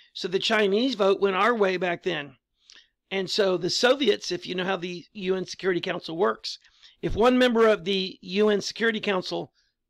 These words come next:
one of the five members, I think there's fourteen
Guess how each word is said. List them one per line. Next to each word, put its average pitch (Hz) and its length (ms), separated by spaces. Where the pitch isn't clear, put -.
one 233 240
of 226 120
the 185 100
five 214 460
members, 165 420
I 160 80
think 208 200
there's - 160
fourteen 185 640